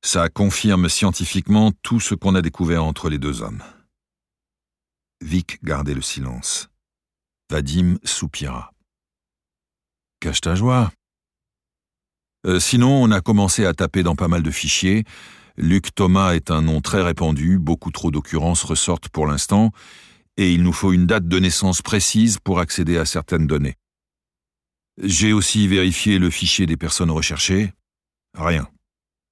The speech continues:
La disparition de Luc Thomas remonte à trente ans, le fichier n'existait pas encore vraiment, mais un document papier doit traîner quelque part.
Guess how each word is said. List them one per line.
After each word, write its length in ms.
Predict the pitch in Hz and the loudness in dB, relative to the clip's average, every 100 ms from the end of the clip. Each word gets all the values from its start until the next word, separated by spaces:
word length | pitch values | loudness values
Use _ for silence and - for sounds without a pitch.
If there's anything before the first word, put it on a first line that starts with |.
| _ _ _ _ | _ _ _ _
La 140 | - 78 | -6 -4
disparition 560 | 82 - 85 82 95 | -2 -2 -2 0 2
de 80 | 82 | 2
Luc 180 | 85 87 | 2 0
Thomas 240 | 98 87 | 2 2
remonte 400 | 85 85 82 80 | 2 0 0 0
à 80 | 80 | -2
trente 380 | 76 - 87 - | -2 -2 -2 2
ans, 220 | 104 113 | 2 4
le 120 | 107 | 4
fichier 400 | 82 - - 98 | 0 -2 -4 0
n'existait 460 | 82 80 73 76 - | 0 0 -2 -4 -4
pas 180 | 85 80 | -2 -2
encore 240 | 73 78 | -2 -4
vraiment, 400 | 67 73 90 110 - _ _ _ _ _ - | -2 0 2 2 0 _ _ _ _ _ -2
mais 240 | 87 92 | 2 2
un 140 | 90 | 2
document 420 | 87 98 - 104 95 | 2 0 2 2 2
papier 420 | 98 80 107 101 | 0 -2 0 2
doit 220 | 90 85 | 2 0
traîner 280 | - 87 80 | 0 0 0
quelque 260 | 80 - | -2 -4
part. 380 | - 69 64 - | -6 -6 -8 -12